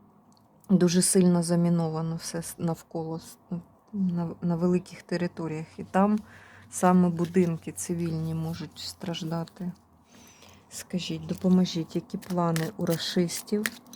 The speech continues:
на цьому тижні щодо Покровська? Що планують рашисти робити? Допомоги прошу. Дайте відповідь, будь ласка. Буде сильна обман,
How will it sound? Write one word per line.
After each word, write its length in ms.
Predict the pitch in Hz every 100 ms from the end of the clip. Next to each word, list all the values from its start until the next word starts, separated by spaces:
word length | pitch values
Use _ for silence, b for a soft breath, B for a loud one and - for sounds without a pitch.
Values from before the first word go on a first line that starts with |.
| -
на 120 | 170
цьому 400 | 165 - 190 180
тижні 520 | - 160 156 - 160 170 -
щодо 400 | - - 175 175
Покровська? 840 | - 175 180 156 160 - - - -
Що 260 | - -
планують 640 | 190 190 185 180 175 175 180
рашисти 640 | 170 - 170 - - 170
робити? 440 | 170 175 170 - - _ _
Допомоги 600 | 175 170 180 175 170 165 175 -
прошу. 420 | 196 - - 196 196 - b b b b b - - - - - - - - _ _ _ _ _ _ _ - - - _ - - _ _ _ _ _ -
Дайте 320 | 185 - -
відповідь, 760 | 170 - - - - - - -
будь 220 | - 208
ласка. 460 | 170 - - 185 185 160 B B B B B B B B -
Буде 340 | 208 202 202 196
сильна 800 | - 226 220 214 196 196 196 -
обман, 640 | 196 175 180 165 170 190